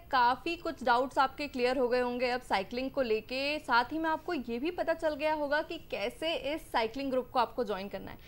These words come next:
एक बार फिर हम चलेंगे मालती जी की ओर और, और जानेंगे कुछ और बातें उनके बारे में।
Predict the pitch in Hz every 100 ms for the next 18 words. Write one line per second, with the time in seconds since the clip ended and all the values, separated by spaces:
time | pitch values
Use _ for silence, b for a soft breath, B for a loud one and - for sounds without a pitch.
0 | B B 285 269 370 - - 339 339 302
1 | 302 269 277 277 277 220 202 208 254 247
2 | 247 262 269 269 269 233 208 240 254 269
3 | 277 - 233 233 220 202 214 202 202 190
4 | 185 - -